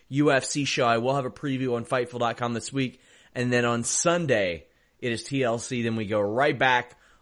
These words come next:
on Monday for Raw. But maybe you guys missed out this past weekend. There was a U F C show where a guy's lip got ripped off, and somehow, I'm not quite sure, but Combates America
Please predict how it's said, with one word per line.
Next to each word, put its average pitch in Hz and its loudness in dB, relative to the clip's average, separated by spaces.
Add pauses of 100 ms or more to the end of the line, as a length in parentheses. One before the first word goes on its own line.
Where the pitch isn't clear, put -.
(100)
on 123 0
Monday 113 0 (160)
for 117 -6
Raw. 107 0
But 190 4 (200)
maybe 285 0
you 294 2
guys 269 6
missed 269 2
out 254 2
this 233 -8
past 220 2
weekend. 123 -2
There 110 -4
was 107 -8
a 107 -10
U 160 4
F 147 2
C 180 -6
show 160 0
where 147 2
a 127 0
guy's 131 2
lip 190 6
got 226 4
ripped 233 2
off, 196 0 (400)
and 165 2
somehow, 196 2
I'm 151 0
not 214 4
quite 202 2
sure, 135 0 (640)
but 135 -8
Combates 156 2
America 147 2